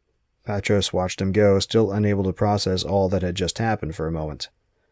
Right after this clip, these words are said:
Carmack must have sensed he hadn't moved because he looked back and raised an eyebrow, the one over the eye that was quickly growing completely black from Patros's bunches. "Coming?" Patros nodded,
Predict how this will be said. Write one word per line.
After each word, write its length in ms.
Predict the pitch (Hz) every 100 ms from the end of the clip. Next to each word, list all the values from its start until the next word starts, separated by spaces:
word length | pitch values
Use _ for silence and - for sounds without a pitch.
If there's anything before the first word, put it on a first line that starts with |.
| _
Carmack 360 | - 139 170 -
must 160 | 120
have 100 | 95
sensed 300 | - 113 110
he 80 | 90
hadn't 220 | 98 90
moved 280 | 92 98 95
because 300 | 92 - 101
he 80 | 95
looked 180 | 117 -
back 260 | 107 104
and 120 | - 92
raised 240 | 98 90
an 100 | 90
eyebrow, 480 | 98 98 90 82 80 -
the 80 | 117
one 220 | 101 107
over 200 | 104 98
the 160 | 90 92
eye 160 | 98
that 160 | 90 82
was 140 | 92
quickly 560 | - - - 156 - 85
growing 320 | 92 90 82
completely 420 | 87 - 127 82
black 380 | 90 95 92 -
from 160 | - 87
Patros's 540 | 101 92 82 69 71
bunches. 500 | - 90 87 71 - - _ _ _ _
"Coming?" 420 | - 85 117 160 - _ _ _ _ _ _ _
Patros 400 | 131 117 - 90
nodded, 380 | 95 98 90 87